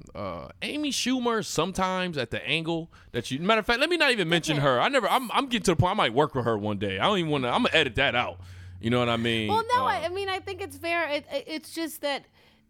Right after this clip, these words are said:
Speaker 2: it, my issue is, um,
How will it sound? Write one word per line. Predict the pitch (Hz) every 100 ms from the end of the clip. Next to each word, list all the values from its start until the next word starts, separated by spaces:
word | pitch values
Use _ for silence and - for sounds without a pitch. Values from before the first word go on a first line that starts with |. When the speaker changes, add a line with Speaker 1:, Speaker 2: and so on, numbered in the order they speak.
| _
Speaker 2:
it, | - - _ _ _ _ _
my | 262 285
issue | 285 330 330 320 277
is, | 233 214 202 185 - - _ - - - -
um, | 208 214 202 196 196